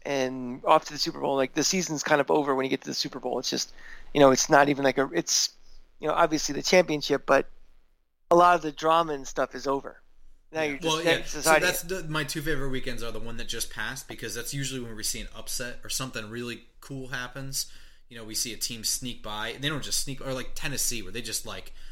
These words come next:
Speaker 2: holy shit, this team, they won. You know, this, this, this could
Speaker 1: Holy
Speaker 2: be something.
Speaker 1: shit! Holy shit! The Rams won with a qu-, quarterback with nine fingers. Yeah.
Speaker 2: Yeah. Yeah, I mean, we th-, that's usually a fun one. And then for me, conference championship,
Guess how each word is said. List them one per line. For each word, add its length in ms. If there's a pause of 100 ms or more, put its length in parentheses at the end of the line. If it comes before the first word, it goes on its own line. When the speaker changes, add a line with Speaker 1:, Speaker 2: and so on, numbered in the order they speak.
(160)
Speaker 2:
holy 300
shit, 560
this 120
team, 300
they 100
won. 300 (260)
You 120
know, 120
this, 280
this, 200 (140)
this 100
could 120
Speaker 1:
Holy 120
Speaker 2:
be 40
something. 340
Speaker 1:
shit! 80
Holy 280
shit! 220
The 80
Rams 480
won 320
with 140
a 40
qu-, 360
quarterback 500
with 140 (120)
nine 380
fingers. 480
Yeah. 320
Speaker 2:
Yeah. 200 (680)
Yeah, 200 (120)
I 60
mean, 180
we 220
th-, 260
that's 220
usually 400
a 80
fun 260
one. 160
And 140
then 140
for 120
me, 160
conference 460
championship, 500